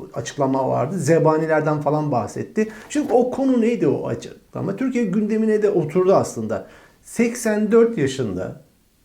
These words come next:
Nusret Muğla isminde bir amca. Terör örgütü suçlamasıyla on beş Temmuz'dan sonra tutuklanmış. Arkasından tahliye edilmiş. Yargıtay terör meselesini onamış.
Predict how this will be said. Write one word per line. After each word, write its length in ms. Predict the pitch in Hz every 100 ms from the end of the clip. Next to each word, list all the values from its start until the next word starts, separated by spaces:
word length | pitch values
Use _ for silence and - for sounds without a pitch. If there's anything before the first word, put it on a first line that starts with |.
| _ _ - _ _ -
Nusret 540 | 143 220 233 208 226
Muğla 420 | 175 185 196 151 117
isminde 760 | - - 147 131 139 156 - -
bir 160 | 151
amca. 300 | 135 113 98 90 - _ _ _ _ _ _ _ _ _ _ _ -
Terör 320 | 180 226 233
örgütü 480 | 202 175 147 147 131
suçlamasıyla 640 | 147 139 131 123 135 160
on 120 | 175
beş 160 | 147 135
Temmuz'dan 460 | 135 123 117 117
sonra 300 | 110 - 147
tutuklanmış. 760 | 147 - - 117 113 110 - - _ _ _ _ _ _ - - _
Arkasından 760 | 196 233 220 160 143 131 113 98 - -
tahliye 380 | 113 110 123
edilmiş. 560 | 143 151 151 165 - -
Yargıtay 680 | 151 151 165 147 139 131 101 - _ _
terör 420 | - 139 156 156 -
meselesini 540 | 139 117 117 98 98 98 -
onamış. 680 | 160 185 175 143 147 -